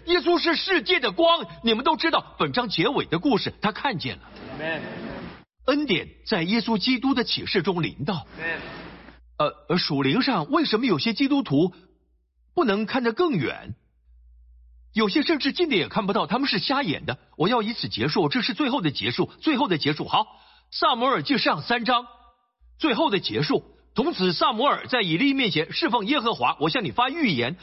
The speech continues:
Speaker 1: 改变即将到来，转变即将到来。好，转变即将到来，神正走出旧的，进入新的。从此萨摩尔在以利面前侍奉耶和华。以利是谁？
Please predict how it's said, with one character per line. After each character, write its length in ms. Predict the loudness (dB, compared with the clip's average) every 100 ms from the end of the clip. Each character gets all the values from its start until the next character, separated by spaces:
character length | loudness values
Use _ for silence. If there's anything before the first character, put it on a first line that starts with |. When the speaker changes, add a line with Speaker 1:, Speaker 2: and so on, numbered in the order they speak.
| -4
Speaker 1:
改 180 | -2 -2
变 240 | 0 -2
即 120 | -2
将 180 | -2 0
到 180 | 0 -2
来， 220 | -2 -6 -8 -2
转 240 | 0 0
变 200 | 0 -2
即 120 | -2
将 160 | -2 0
到 160 | 0 -2
来。 240 | -6 -10 _ _ _ _
好， 440 | -2 -2 -2 -20 _
转 160 | -2 0
变 180 | 0 0
即 120 | -2
将 160 | -2
到 140 | 2 2
来， 180 | 2 -6 -4
神 240 | -2 0
正 200 | 0 -2
走 220 | -2 -2
出 160 | -2 -2
旧 280 | 2 2 2
的， 160 | -2
进 180 | -2 -2
入 140 | -2 -2
新 260 | -2 0
的。 140 | -2 -4 -14 _ -20 _
从 220 | -2 0 0
此 200 | -2 -2
萨 240 | 2 2
摩 140 | 4
尔 200 | 2 0
在 140 | -2 -2
以 180 | 0 2
利 180 | 2
面 180 | 2 0
前 180 | 2 0
侍 220 | 0 -2
奉 160 | 0 0
耶 160 | 0
和 140 | 0 -2
华。 180 | -2 0
以 160 | 2
利 160 | 2 2
是 160 | 0
谁？ 280 | -2 -2 -4